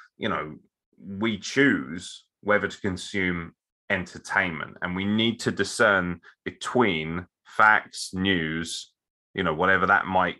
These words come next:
come under in terms of umbrellas. Um, you know, we need to discern between our fiction and our non-fiction.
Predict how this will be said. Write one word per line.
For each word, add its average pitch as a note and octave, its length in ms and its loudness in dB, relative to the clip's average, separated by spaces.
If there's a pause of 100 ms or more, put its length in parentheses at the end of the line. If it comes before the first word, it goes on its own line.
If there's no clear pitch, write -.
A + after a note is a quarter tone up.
come F#2+ 180 0
under F2 360 -2
in E2 120 -8
terms F2 280 -2
of E2 100 -6
umbrellas. E2+ 760 0
Um, E2 520 -2
you G2 100 -4
know, D2 180 -8 (340)
we A2 80 0
need C3+ 240 2
to B2+ 100 -8
discern A2 440 2
between G2 320 0
our F2 120 2
fiction - 400 -4
and E2+ 120 -4
our E2+ 140 0
non-fiction. E2+ 640 -6